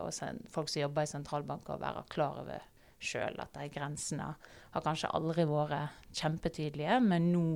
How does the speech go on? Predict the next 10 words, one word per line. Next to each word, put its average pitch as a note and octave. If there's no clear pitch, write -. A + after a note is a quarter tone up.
når D#3
en D3
har D#3
drevet D3+
med D3
masse D3
det D#3+
som D#3
kalles C#3+
ukonvensjonell D#3+